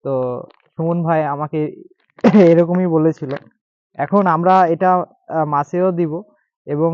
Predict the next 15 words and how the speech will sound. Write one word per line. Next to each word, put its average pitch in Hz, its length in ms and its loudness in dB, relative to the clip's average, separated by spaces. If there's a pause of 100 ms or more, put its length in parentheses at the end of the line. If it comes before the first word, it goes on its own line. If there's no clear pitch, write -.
আহ, 151 300 -4
মিরাকল 185 500 -4
গোটটা 180 380 -4
আসলে 202 280 -4
ব্যবহার 165 380 -2
করতে 185 280 -6
হবে। 175 240 -2 (160)
এটা 170 160 -2 (100)
আপনার, 170 280 -6 (400)
আহ, 135 440 -4 (200)
কিভাবে 175 380 -6
ব্যবহার 151 380 -6
করব 160 260 -6
সেটা 156 400 -8
আপনাদেরকে 143 520 -10